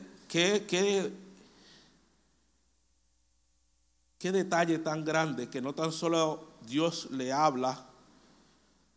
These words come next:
de que tu oración ha sido oída, te voy a dar lo que más anhela, te dijo,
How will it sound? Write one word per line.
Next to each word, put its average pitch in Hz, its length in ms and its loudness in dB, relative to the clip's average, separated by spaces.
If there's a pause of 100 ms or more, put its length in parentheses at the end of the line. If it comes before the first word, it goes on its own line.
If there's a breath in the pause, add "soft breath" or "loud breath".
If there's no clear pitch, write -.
(100)
de 117 120 -6
que 120 120 -4
tu 120 220 -2
oración 120 380 -2
ha 117 60 -2
sido 117 260 -6
oída, 175 800 4
te 131 60 -6
voy 123 360 0
a 131 100 2
dar 135 140 2
lo 127 160 0
que 131 100 -6
más 127 160 -4
anhela, 147 420 -4
te 143 60 -10
dijo, 131 320 -6